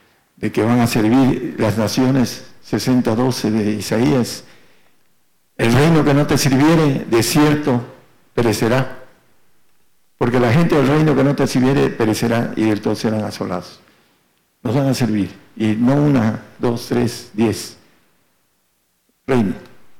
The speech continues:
Nos van a servir y vamos a tener abundancia de lo que aquí el Señor nos pide que lo, lo demos para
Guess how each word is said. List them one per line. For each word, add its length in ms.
Nos 80
van 160
a 40
servir 520
y 100
vamos 360
a 80
tener 460
abundancia 880
de 120
lo 180
que 160
aquí 380
el 80
Señor 200
nos 160
pide 340
que 300
lo, 140
lo 120
demos 280
para 420